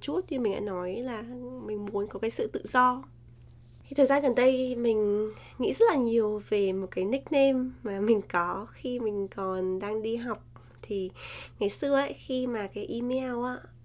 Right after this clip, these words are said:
nó còn là Yahoo email á, thì mình có để cái tên, à, nickname của mình là Chi Free. <laughs> Trong đầu của mình thì mình nghĩ là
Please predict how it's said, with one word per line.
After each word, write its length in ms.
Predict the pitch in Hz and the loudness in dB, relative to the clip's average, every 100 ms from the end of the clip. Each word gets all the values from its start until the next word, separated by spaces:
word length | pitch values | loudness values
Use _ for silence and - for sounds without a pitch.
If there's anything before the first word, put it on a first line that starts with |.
| - 180 | -12 -6
nó 300 | 190 180 175 - | -4 -4 -6 -6
còn 160 | 214 | -4
là 160 | 196 185 202 | -2 -2 -2
Yahoo 340 | 220 220 240 233 | -2 -2 0 2
email 380 | 233 233 233 | 0 0 -4
á, 140 | 240 277 | -6 -10
thì 140 | - 202 | -8 -4
mình 240 | 190 185 | -2 -4
có 260 | - 175 175 | -6 -6 -2
để 240 | 214 208 170 | -2 -2 -4
cái 100 | - | -4
tên, 420 | 226 233 233 233 233 - - - - | 0 2 0 -2 -8 -16 -18 -18 -8
à, 60 | 202 | -2
nickname 440 | 226 233 247 247 | -2 2 2 4
của 80 | 208 | 2
mình 180 | 190 185 | 0 0
là 140 | 180 | -2
Chi 320 | - - 254 247 | -4 0 0 2
Free. 360 | 262 262 262 262 - - | 6 8 6 0 -6 -8
<laughs> 1080 | 277 277 311 - - - - - - 571 554 - | -8 -8 -12 -16 -20 -20 -14 -10 -4 -2 -2 2
Trong 180 | 370 | 6
đầu 140 | 262 254 | 10 12
của 80 | 226 | 12
mình 200 | 220 220 | 10 8
thì 120 | 220 | 8
mình 120 | 214 | 8
nghĩ 140 | 208 | 6
là 260 | 240 269 214 | 6 4 2